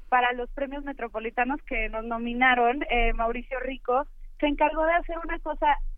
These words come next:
excelente en el, en la mo-, en el movimiento de, de la coreografía, que, ah, desde que te sientas a ver la obra y dan tercera llamada, tú estás viendo cómo se mueven los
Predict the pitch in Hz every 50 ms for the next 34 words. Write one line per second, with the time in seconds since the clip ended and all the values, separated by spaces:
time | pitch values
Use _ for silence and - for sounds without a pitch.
0 | - - 254 254 - - - - - 269 269 269 269 269 269 - 294 294 285 262
1 | 254 226 - 254 254 254 247 247 254 226 - 247 247 - - 247 247 254 247 240
2 | 254 247 254 269 285 277 277 269 269 - 285 277 262 269 247 233 226 220 208 -
3 | - - - - - - - - - 247 - 262 254 254 247 240 233 226 220 220
4 | 214 214 208 202 202 202 202 - - - - 247 247 - - - 254 254 254 262
5 | 254 262 269 - 392 392 330 247 254 - 269 - - - - 277 285 - - -
6 | - - 294 294 285 311 302 - 302 - 330 311 - 359 330 - 302 - - -
7 | - - 240 240 254 262 262 277 269 262 254 247 247 247 247 240 247 254 - 262
8 | 247 - 269 262 254 247 233 226 226 226 233 262 294 - 330 320 - - 330 285
9 | 311 294 302 311 - 277 269 262 262 240 233 233 226 226 233 220 214 262